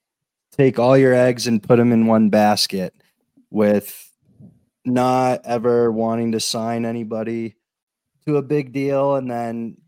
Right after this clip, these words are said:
giving your franchise player a huge extension only to trade him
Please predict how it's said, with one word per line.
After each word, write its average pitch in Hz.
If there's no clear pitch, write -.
giving 123
your 120
franchise 123
player 120
a 101
huge 123
extension 117
only 110
to 104
trade 110
him 113